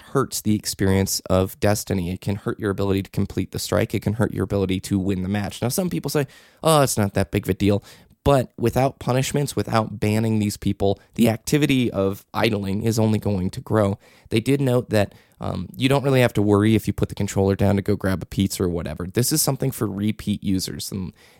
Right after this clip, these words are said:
their system I'm going to trust is pretty good. Um,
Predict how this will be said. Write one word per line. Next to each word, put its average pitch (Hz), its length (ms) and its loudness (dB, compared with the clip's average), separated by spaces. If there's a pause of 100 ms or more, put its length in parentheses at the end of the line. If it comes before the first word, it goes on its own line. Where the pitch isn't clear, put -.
(140)
their 127 120 4
system 117 360 2
I'm 101 120 2
going 101 260 0
to - 60 -8
trust 98 380 -4
is 98 160 -2 (340)
pretty 185 340 0
good. 110 360 0 (320)
Um, 92 560 -4